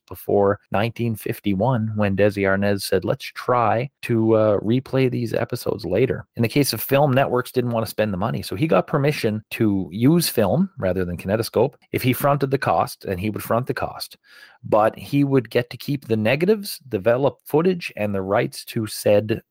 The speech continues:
footage. The higher-ups thought they found a sucker, and, uh, Desi laughed all the way to the bank. He and Lucy formed a production company called Desi Lou, and some of the other shows that were done beyond, uh, I Love Lucy were The Untouchables, Mannix,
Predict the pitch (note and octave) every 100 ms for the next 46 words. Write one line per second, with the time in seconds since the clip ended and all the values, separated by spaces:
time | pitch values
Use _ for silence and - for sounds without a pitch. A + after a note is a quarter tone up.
0 | _ - A2+ E2+ D#2 - - C3+ C3 A#2
1 | - - - A2+ A#2 B2 - - A2 -
2 | A2 A2+ G#2+ F#2 - D3+ - G3+ F3 G#2
3 | G2+ G2 F#2+ F2+ F#2 G2+ G#2 G#2+ G#2 G2+
4 | - F#2+ G2+ - F#2 F2+ F2 E2 D#2+ E2+
5 | F2+ E2 - _ _ G#2 C3 E3 D3 B2
6 | G2+ A#2 C3+ - F3+ D#3 - - G2+ G2+
7 | G2 F#2+ F2+ - F#2+ - A2 A#2+ D#3+ -
8 | F2+ F2 F#2 F#2+ F2+ C#3+ F#3+ _ A2 G#2+
9 | G2+ B2+ A#2 A2+ - D3 F3 - C3+ F3+
10 | C3+ G2+ G#2+ F#2+ A2+ C#3+ G2+ F#2+ G2 F#2
11 | F2 F2 E2+ - F#2 F2 E2+ F#2 G#2+ -
12 | C#3 A#2+ F#2+ F#2 F#2 B2+ - D3 D#3+ C#3
13 | F#2 F#2 B2+ E3+ - -